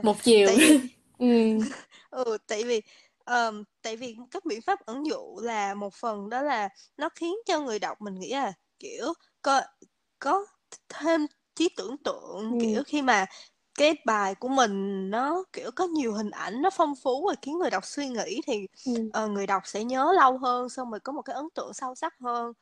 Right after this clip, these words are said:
Speaker 1: Ừ.
Speaker 3: Ừ.
Speaker 2: Thì đây là mình nghĩ đó là lý do mình làm cho những cái bài essay này nó hay. Nhưng mà cũng phải nói thêm đó là nó, những cái hình ảnh ẩn dụ này phải gắn kết được với lại những cái việc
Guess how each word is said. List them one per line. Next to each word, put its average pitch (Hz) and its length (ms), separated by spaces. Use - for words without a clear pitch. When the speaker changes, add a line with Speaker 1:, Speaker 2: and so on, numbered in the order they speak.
Speaker 1:
Ừ. 262 60
Speaker 3:
Ừ. 226 160
Speaker 2:
Thì 214 360
đây 247 240
là 240 80
mình 208 180
nghĩ 190 240
đó 294 100
là 269 100
lý 233 140
do 277 140
mình 202 240
làm 208 360
cho 269 160
những 240 200
cái 320 120
bài 277 120
essay 285 320
này 226 140
nó 226 100
hay. 277 440
Nhưng 294 180
mà 254 140
cũng 220 280
phải 208 200
nói 269 180
thêm 285 220
đó 311 100
là 233 240
nó, 349 300
những 233 240
cái 370 120
hình 262 80
ảnh 190 140
ẩn 233 220
dụ - 180
này 190 360
phải 254 420
gắn 294 340
kết 381 300
được 330 200
với 320 200
lại 196 180
những 196 220
cái 359 280
việc 233 160